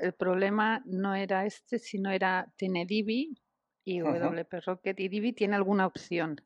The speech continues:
Speaker 1: en su panel de control de minificación de
Speaker 2: Ah, vale.
Speaker 1: C S S y de algo.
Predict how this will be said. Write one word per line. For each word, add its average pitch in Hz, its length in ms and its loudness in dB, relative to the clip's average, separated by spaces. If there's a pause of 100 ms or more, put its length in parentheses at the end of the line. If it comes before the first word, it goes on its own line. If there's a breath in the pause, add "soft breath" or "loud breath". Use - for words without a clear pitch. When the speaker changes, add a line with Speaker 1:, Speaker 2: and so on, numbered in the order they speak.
Speaker 1:
en 165 100 -6
su - 140 -12
panel 160 240 -6
de 175 80 -2
control 175 420 -2
de 175 120 0
minificación 170 840 -6
de 175 60 4
Speaker 2:
Ah, 123 200 8
vale. 104 240 8
Speaker 1:
C 240 280 -2
S - 20 -4 (140)
S 226 100 -10
y 214 120 -4
de 190 100 -2
algo. 185 300 -2